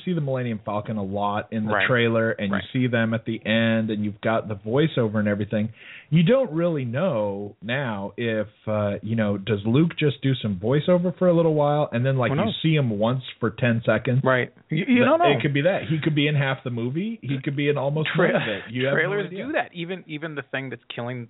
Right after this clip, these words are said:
Speaker 2: the world right now, the Fast and the Furious Seven, you know, it looks like if you watch the trailer, The Rock is in this thing forever.
Speaker 1: Right.
Speaker 2: He, he's not. He's in it for a few minutes at
Speaker 1: Yeah.
Speaker 2: the end, a few minutes at the beginning, a few minutes
Speaker 1: He,
Speaker 2: at the end.
Speaker 1: yeah, he demanded to,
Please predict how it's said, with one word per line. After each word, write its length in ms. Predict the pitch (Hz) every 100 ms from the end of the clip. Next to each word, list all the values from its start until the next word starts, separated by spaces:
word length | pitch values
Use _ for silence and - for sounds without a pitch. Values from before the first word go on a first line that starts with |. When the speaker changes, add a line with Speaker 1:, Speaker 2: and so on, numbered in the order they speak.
| -
Speaker 2:
the 60 |
world 380 | 123 117 170 240
right 220 | 135 107
now, 280 | 107 104 101 107
the 80 | 104
Fast 380 | - 104 101
and 80 | 117
the 60 | 110
Furious 380 | - 113 113 110 -
Seven, 340 | 135 165 107 107
you 100 | 120
know, 180 | 110 110
it 140 | 139
looks 240 | 120 165 -
like 220 | 120 110 110
if 140 | -
you 80 | 113
watch 320 | 107 101 104
the 60 | -
trailer, 280 | 117 135 175 -
The 60 | -
Rock 260 | 104 107
is 140 | - 107
in 120 | 170
this 120 | 120 -
thing 160 | 98 95
forever. 480 | 110 120 90 67 -
Speaker 1:
Right. 260 | 117 98 - _ -
Speaker 2:
He, 100 | - -
he's 220 | 135 180 139
not. 320 | 165 180 -
He's 180 | 135 131
in 80 | 160
it 100 | -
for 80 | 123 113 107 _
a 80 | 117
few 160 | -
minutes 240 | 180 214 147
at 60 | 120
Speaker 1:
Yeah. 120 | 120
Speaker 2:
the 60 | 123
end, 160 | 127
a 60 | 117
few 120 | -
minutes 200 | 147 156 -
at 40 |
the 60 | 151
beginning, 240 | 143 120
a 40 |
few 140 | 117 123
minutes 180 | 117 120
Speaker 1:
He, 100 | 180
Speaker 2:
at 40 |
the 80 | 147
end. 180 | 151 160
Speaker 1:
yeah, 140 | 143 -
he 100 | 160
demanded 640 | 151 147 139 147 185 185 165
to, 260 | 175 156